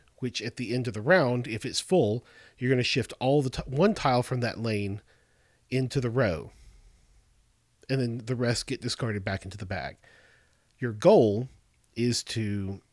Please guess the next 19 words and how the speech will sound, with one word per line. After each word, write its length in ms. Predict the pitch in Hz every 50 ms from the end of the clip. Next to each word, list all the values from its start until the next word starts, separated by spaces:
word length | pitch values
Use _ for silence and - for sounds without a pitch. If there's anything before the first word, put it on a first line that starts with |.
| _ _ _ _ _ _ _ _ _ _ _ _ _ _ _ _ _ _ _ - - _ - - - -
um, 440 | 101 95 92 90 87 90 85 85 - - - - - _ _ _ _ _ _ -
have 180 | - 131 120 113
as 160 | 113 - -
few 160 | - 180 180
negatives 540 | 165 156 165 165 156 143 151 131 127 110 107
as 100 | 113 -
possible. 460 | - - 120 104 98 - - 110 113
You'll 160 | 117 117 117 110
have 200 | 131 139 120 127
negatives 480 | 143 143 135 127 120 117 117 110 - 117
if 200 | 110 - - 117
there, 160 | 117 113 120
if 220 | 117 101 110 -
you 80 | 120 113
draw 200 | 120 131 117 120
tiles 300 | - - 131 117 117 110
that 100 | 117 107
you 120 | 135 123 110
just 220 | 123 131 120